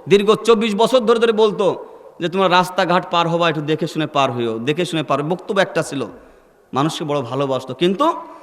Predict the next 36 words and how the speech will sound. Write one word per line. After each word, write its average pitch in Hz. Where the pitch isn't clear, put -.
তার 170
মৃত্যু 294
হয়েছে 254
ঠিক 403
ওই 254
অ্যাক্সিডেন্টে 202
রাস্তা 175
পার 156
হতে 147
গিয়ে। 120
জাতির 170
শিক্ষার 196
জন্য 180
এটা 165
দিয়েছে, 147
যে 165
বলতেই 170
বক্তব্য 170
চব্বিশ 190
বছর 196
ধরে 208
আল্লাহ 202
রব্বুল 214
আলামিন 202
ওই 302
লোকটাকে 269
ওই 359
কায়দায় 285
নিয়ে 277
জাতিকে 269
শিক্ষা -
দিয়েছে। 269
মৃত্যুর, 339
মৃত্যুর 277
কোনো 262
গ্যারান্টি 240